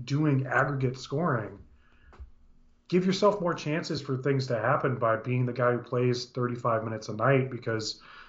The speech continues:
you know, he can be a difference maker for his team as opposed to, you know, like, I, I'm just citing the guys that I have, like, instead of, like, the Trents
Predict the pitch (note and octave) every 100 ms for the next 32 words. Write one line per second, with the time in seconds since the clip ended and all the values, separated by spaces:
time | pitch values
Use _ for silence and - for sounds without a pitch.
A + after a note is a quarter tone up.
0 | - C#3 A#2 G2+ A2+ B2+ A#2 G#2+ B2 B2
1 | B2+ - G#2+ A2 - G#2+ G2+ - D#3 D3+
2 | A2 A2+ - A2+ G#2 - A2+ G#2 - -
3 | _ _ _ _ _ _ - G#3 D3 C#3
4 | C3 D3+ C#3+ C3 - - - D3 C#3+ C#3
5 | - C#3+ C3+ B2 A#2+ A2 G#2+ A2 A2 G#2
6 | G#2 A2 C3+ B2+ C3 A#2 A#2 A2 A#2+ -
7 | B2+ A#2+ A2+ -